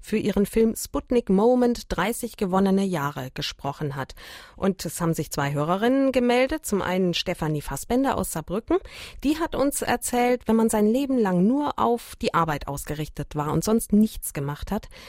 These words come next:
dann hat man doch was falsch gemacht. Jetzt kann man das noch mal beheben. Da kann man jetzt, ja, wenn man ein bisschen älter ist, sich auch noch mal Hobbys zulegen, die Zeit nutzen,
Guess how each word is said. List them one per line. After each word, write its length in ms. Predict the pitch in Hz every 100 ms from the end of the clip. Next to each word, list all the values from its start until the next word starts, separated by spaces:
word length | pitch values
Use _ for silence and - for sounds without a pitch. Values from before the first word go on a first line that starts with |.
| - - -
dann 280 | 202 247 -
hat 160 | -
man 120 | 202
doch 200 | 190 208
was 160 | 214 208
falsch 320 | - 147 -
gemacht. 540 | 139 131 120 - - -
Jetzt 360 | 160 240 - -
kann 140 | 302
man 160 | 311 285
das 220 | 285 -
noch 160 | 202
mal 180 | 165 143
beheben. 480 | 147 165 262 302 285
Da 80 | 220
kann 200 | - 233
man 220 | 226 220
jetzt, 340 | 214 - -
ja, 240 | 277 220 147
wenn 140 | 175
man 280 | 175 175 175
ein 40 |
bisschen 240 | 170 - 175
älter 300 | 165 165 160
ist, 160 | 156 -
sich 200 | 156 -
auch 140 | -
noch 140 | 226
mal 220 | 214 202 202
Hobbys 380 | 208 202 -
zulegen, 680 | - 208 208 202 190 190 185
die 120 | -
Zeit 360 | - 143 139 -
nutzen, 460 | 226 - - 262